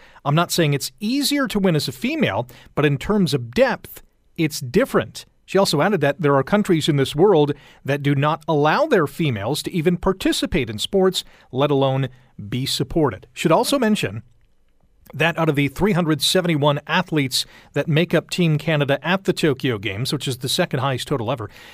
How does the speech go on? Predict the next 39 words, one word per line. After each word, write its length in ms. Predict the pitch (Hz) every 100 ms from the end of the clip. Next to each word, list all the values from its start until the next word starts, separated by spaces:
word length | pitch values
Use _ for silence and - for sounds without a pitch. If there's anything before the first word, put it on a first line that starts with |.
| -
sixty 640 | - - - - - 208 175
percent 600 | 143 - 196 180 - - _
are 180 | 143 131
female 540 | 127 208 208 185 185 -
or 120 | 147
identify 640 | 135 123 185 190 127 101
as 240 | 98 123 -
female. 320 | 143 110 95
So, 240 | - 143 - - - -
uh, 100 | 110
the 80 |
women 220 | 151 233 170
are 80 |
not 180 | 143 180
only 300 | 165 151 135
comprising 720 | 127 131 156 170 170 160 143 - -
most 480 | 120 139 185 220 -
of, 300 | 143 127 - _ _ _ 135
um, 440 | 123 120 117 - _ _
Canada's 460 | - 165 160 143 135
Olympic 320 | 160 156 -
team, 320 | 226 220 156 - -
but 120 | - 160
they 180 | 190 -
are 200 | 190 175
winning 260 | 185 214
medals, 420 | 175 285 - - - _ _ _ _
which 120 | -
is 120 | 127
great 200 | 143 170 127
to 60 |
see. 240 | - 135 - _ _ _ _ _ _ _ _ _ - - -
Joining 220 | 208 277 262
us 140 | -
now 200 | 262 269
to, 280 | - 220 196
uh, 40 |
touch 300 | - 330 -
on 340 | 269 202 185